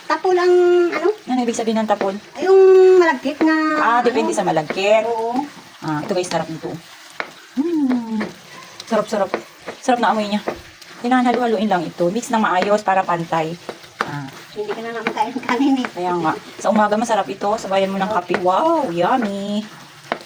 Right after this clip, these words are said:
Speaker 2: Yan. Haluin lang ng ayos. Yan, di ba, Nay?
Speaker 1: Mm.
Speaker 2: Kain-kain yan si Yayan.
Speaker 1: Oo.
Speaker 2: Siyempre, kakain yan siya pagka malamig. Mm. Sakto lang ito.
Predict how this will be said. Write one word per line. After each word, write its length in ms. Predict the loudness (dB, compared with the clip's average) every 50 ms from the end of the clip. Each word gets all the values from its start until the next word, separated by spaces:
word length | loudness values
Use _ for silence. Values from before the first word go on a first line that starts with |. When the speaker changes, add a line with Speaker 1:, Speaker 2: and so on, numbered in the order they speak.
| -10 -8
Speaker 2:
Yan. 180 | -6 -6 -6 -8 -12 -18 -18 -8
Haluin 320 | -2 0 0 0 0 0 -2
lang 180 | -2 -2 -2
ng 140 | -4 -4 -4
ayos. 480 | -4 -4 -2 -2 -4 -4 -6 -10 -10 -12 -12 -14 -16 -16 -8 -8 -8 -8 -8 -14 -8
Yan, 160 | -4 -4 -2
di 80 | 0 0
ba, 80 | 0
Nay? 240 | 2 2 2 0 0
Speaker 1:
Mm. 380 | -4 -6 -14 -14 -12 -12 -12 -14 -12 -4
Speaker 2:
Kain-kain 320 | -4 -2 -2 0 -2 -2
yan 160 | -2 -4 -2
si 80 | 0 2
Yayan. 320 | 2 2 2 2 0 -2 -4 -8 -12 -20 -20 -20 -16 -12
Speaker 1:
Oo. 200 | -10 -10 -10 -10 -12 -16 -20 -20 -18 -10 -10
Speaker 2:
Siyempre, 580 | -8 -8 -8 -8 -4 -2 0 2 4 4 2 2 0
kakain 300 | -4 -2 0 0 0 -2
yan 100 | -4 -8
siya 160 | -4 -4 -2
pagka 300 | -2 -2 -4 -2 -2 -2
malamig. 340 | -2 0 -2 -4 -4 -6 -8 -10 -12 -16 -20 -20 -20 -20 -20 -20 -14 -14 -14 -14 -12
Mm. 240 | -14 -12 -10 -10 -10 -12 -14 -16 -20 -20 -16
Sakto 260 | -8 -8 -8 -6 -4 -4
lang 160 | -2 -2 -2
ito. 220 | -4 -4 -4 -4